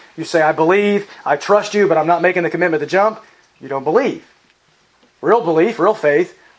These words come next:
makes the commitment. <clears throat> True Christians,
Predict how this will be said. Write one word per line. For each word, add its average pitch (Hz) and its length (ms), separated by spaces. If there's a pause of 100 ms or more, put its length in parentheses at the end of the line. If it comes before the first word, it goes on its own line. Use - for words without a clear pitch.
makes 120 300
the - 80
commitment. 151 680 (300)
<clears throat> 285 600 (1700)
True 277 220
Christians, 180 760